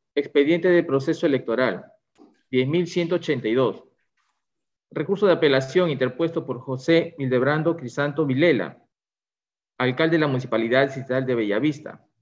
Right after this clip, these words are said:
contra la resolución cero cero cero veintiséis guion dos mil veintidós del Jurado Electoral Especial de Sullana, que declaró haber infringido las normas que regulan la publicidad estatal en periodo electoral en el marco del, del proceso de elecciones regionales y municipales dos mil veintidós.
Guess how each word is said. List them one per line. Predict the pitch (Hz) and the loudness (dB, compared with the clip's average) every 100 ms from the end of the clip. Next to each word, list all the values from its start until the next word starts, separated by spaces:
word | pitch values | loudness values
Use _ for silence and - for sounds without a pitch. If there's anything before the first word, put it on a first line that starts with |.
| _ _ _ _ _ | _ _ _ _ _
contra | - 131 135 | -4 2 4
la | 127 | 4
resolución | 135 135 120 127 170 170 | 2 0 0 2 0 0
cero | 185 180 165 | 0 2 2
cero | 180 165 165 | 0 0 -2
cero | 160 - 170 160 | -6 -4 -2 -2
veintiséis | 135 131 127 170 | -2 -6 -4 -4
guion | 135 139 | -2 -4
dos | 127 | -2
mil | 135 131 | -2 -4
veintidós | 123 120 131 170 - 131 | -4 -2 -2 -2 -6 -10
del | 110 | -8
Jurado | 123 127 147 | -2 2 2
Electoral | 135 123 135 | 2 2 0
Especial | 135 127 135 | 0 -2 -2
de | 131 | -2
Sullana, | 131 123 147 110 82 - _ _ _ _ _ | -4 -4 -4 -4 -10 -16 _ _ _ _ _
que | 127 | -2
declaró | 120 123 143 156 | 0 2 4 4
haber | 147 160 | 4 0
infringido | 147 135 131 160 160 | -2 -6 -2 0 2
las | 117 | 2
normas | 127 143 147 151 - | 0 0 -2 -6 -4
que | 139 | -2
regulan | 135 160 139 120 | 0 0 0 -2
la | 110 | -2
publicidad | 110 104 113 113 | -4 -4 -2 -2
estatal | 127 117 - 135 | -2 -4 0 0
en | 127 104 | 0 -2
periodo | 104 123 | -2 0
electoral | 120 117 110 127 151 151 139 | -2 -2 0 0 -2 -8 -6
en | 131 | -4
el | |
marco | 139 147 165 | -2 -2 0
del, | 151 135 | -2 -2
del | 139 131 | -6 -4
proceso | 120 151 139 - | -2 -2 0 2
de | |
elecciones | 120 110 139 143 | 0 -2 -8 -6
regionales | 135 135 139 147 147 | -6 -2 0 0 -2
y | |
municipales | 139 127 135 135 139 135 | -2 -2 -2 0 0 0
dos | 110 | 0
mil | 117 | 0
veintidós. | 131 101 107 107 - | -2 0 0 -2 -4